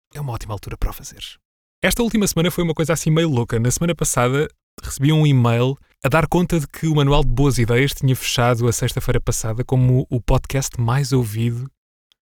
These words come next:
na categoria de empreendedorismo nos podcasts em Portugal. E o segundo mais ouvido na, na categoria mãe, negócios, e acho que era o, o décimo nono mais ouvido entre todos os podcasts em Portugal,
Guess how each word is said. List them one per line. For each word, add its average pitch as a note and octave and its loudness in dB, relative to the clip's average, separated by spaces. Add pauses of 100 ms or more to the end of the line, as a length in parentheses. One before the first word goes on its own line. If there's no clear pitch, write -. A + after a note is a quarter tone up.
(160)
na A2 -2
categoria B2 2
de A2+ 0
empreendedorismo A2+ 0
nos A2+ -4
podcasts - -6
em A2+ -6
Portugal. - -10 (960)
E C#3+ 4
o C3+ 4
segundo D#3+ 2
mais C3+ 2
ouvido B2 0
na, A#2 0 (400)
na A#2 -2
categoria B2 2
mãe, A2 -2
negócios, A#2 -2 (580)
e A#2 -2
acho C3 0
que - 0
era C3 2
o, C3 0
o A#2 -4
décimo B2+ 0
nono B2+ 4
mais A#2+ 0
ouvido A2 -4
entre G2+ -12
todos B2+ -2
os A2 -6
podcasts - -6
em G#2+ -8
Portugal, G2+ -8